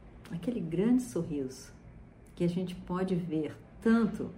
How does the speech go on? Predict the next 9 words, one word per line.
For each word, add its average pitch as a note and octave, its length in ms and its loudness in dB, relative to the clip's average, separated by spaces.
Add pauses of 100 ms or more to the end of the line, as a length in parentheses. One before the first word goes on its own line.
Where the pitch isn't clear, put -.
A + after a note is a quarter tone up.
(560)
em E3 260 0
Shri C3 320 -4
Krishna. - 500 -10 (1400)
Aquele - 200 -6
sorriso D3 680 -2
de C3 320 -10 (640)
compreensão, D#3 1040 -2 (840)
de D3 80 -2
acolhimento, D#3 920 -2